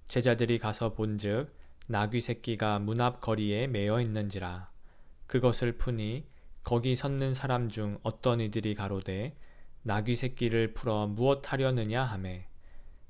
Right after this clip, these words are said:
제자들이 예수의 이르신 대로 말한데 이에 허락하는지라. 나귀 새끼를 예수께로 끌고 와서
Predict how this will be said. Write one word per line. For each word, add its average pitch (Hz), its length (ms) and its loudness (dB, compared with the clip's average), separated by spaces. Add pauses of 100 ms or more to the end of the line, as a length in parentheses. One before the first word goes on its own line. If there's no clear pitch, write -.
제자들이 123 560 4
예수의 117 480 2
이르신 131 420 2
대로 127 240 4
말한데 110 680 0 (220)
이에 104 260 2
허락하는지라. 117 1040 -2 (840)
나귀 120 300 4
새끼를 123 640 2
예수께로 127 580 2
끌고 131 320 2
와서 110 560 0